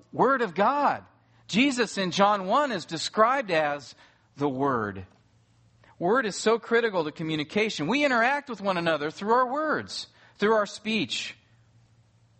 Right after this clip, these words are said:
In fact, it is what distinguishes us from every other creature that God has made on this planet, right? In fact, as the animals were parading by Adam and, and they were going by, what was it that Adam noticed? He was alone, right?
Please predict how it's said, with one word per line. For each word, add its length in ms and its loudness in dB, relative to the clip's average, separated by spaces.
In 20 -20
fact, 260 2
it 100 -6
is 120 -8
what 180 -2
distinguishes 720 -4
us 360 0
from 220 -2
every 260 0
other 180 0
creature 420 -4
that 120 -2
God 220 0
has 160 -12
made 160 0
on 160 -4
this 120 -8
planet, 380 -4
right? 300 -2
In 720 -20
fact, 260 2
as 160 -4
the 160 0
animals 500 0
were 100 -2
parading 560 0
by 280 4
Adam 420 0
and, 140 -6
and 180 0
they 60 4
were 100 4
going 300 -2
by, 280 4
what 200 0
was 220 2
it 100 -8
that 160 0
Adam 300 2
noticed? 580 -2
He 100 -2
was 100 0
alone, 420 2
right? 300 -2